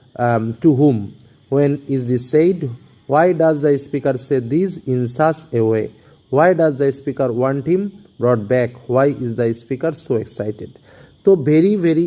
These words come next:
important এই প্রশ্নটাও কিন্তু এবছর আসার মতো এবং আশা করা যাচ্ছে এই প্রশ্নটাও কিন্তু আসতে পারে।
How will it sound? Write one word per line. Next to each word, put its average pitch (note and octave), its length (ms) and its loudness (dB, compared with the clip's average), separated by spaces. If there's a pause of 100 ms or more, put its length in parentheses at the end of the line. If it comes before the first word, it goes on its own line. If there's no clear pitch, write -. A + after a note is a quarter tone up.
important C#3+ 720 -2
এই C3+ 160 0
প্রশ্নটাও C#3+ 540 0
কিন্তু C3+ 320 -4
এবছর B2+ 480 0
আসার D3 340 0
মতো D#3+ 300 -2 (320)
এবং F#3+ 380 4 (240)
আশা C#3+ 280 -2
করা D#3 180 0
যাচ্ছে D3+ 320 -2
এই C#3+ 140 -2
প্রশ্নটাও B2+ 560 -2
কিন্তু D3+ 340 -2
আসতে A#2 300 -4
পারে। G#2+ 220 -2